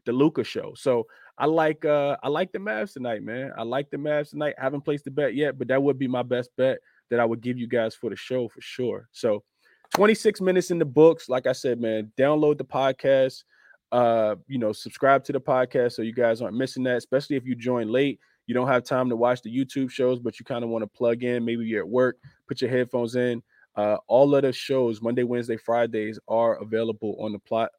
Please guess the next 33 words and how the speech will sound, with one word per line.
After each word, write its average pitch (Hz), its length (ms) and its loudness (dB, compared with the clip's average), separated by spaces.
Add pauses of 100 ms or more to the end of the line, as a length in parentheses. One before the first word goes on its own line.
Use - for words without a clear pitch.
(180)
podcast 117 540 0
streaming 110 420 -6
platform, 107 680 -4
Spotify, 110 720 -2 (420)
Apple 117 240 -2
Podcasts, 107 540 0
wherever 123 240 2
you 165 100 -2
get 151 160 0
your 135 100 0 (140)
podcast 120 500 0
at. 110 180 0
It's 110 120 -6
more 143 240 4
than 135 100 0
just 123 180 -4
those 123 260 4
two, 127 180 -6
but 117 120 -2
I 107 60 0
know 120 160 2
those 117 280 2
are 110 220 -4 (100)
the 120 120 -4
big 131 240 2
two. 143 260 2
So 113 240 4 (440)
check 180 180 8
me 175 140 4
out 156 100 6
on 156 80 2
the 143 80 0
podcast. 139 720 2